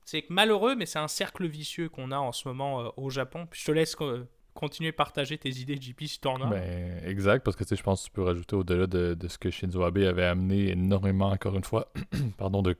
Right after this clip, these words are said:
Speaker 2: quantitative easing qui se fait, donc énormément de, par les, la, la Banque centrale, là, c'était un concept très occidental, temporaire, on se rappellera, mais,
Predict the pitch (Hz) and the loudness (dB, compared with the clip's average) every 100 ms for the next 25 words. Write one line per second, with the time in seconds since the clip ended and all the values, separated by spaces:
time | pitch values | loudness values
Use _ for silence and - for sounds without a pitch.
0 | _ _ - 98 92 95 98 - 101 92 | _ _ -2 2 4 4 2 0 0 2
1 | 95 120 104 - - 104 120 90 - 92 | 2 0 -4 -12 -4 0 0 0 0 2
2 | 92 90 92 95 90 85 87 87 85 85 | 2 2 2 2 2 0 -2 -2 -2 -2
3 | 98 90 85 87 87 87 85 90 92 87 | -2 -2 -2 -2 -2 -2 0 -2 -2 -4
4 | - 95 92 87 - 82 85 90 87 95 | 0 2 2 0 -2 -4 -2 -2 0 -4
5 | - 98 90 - 85 - 98 92 92 87 | -2 -2 -2 -2 -4 0 0 0 -2 0
6 | 87 92 87 - - 87 92 101 92 85 | 0 0 -2 -6 -6 -2 0 0 0 -4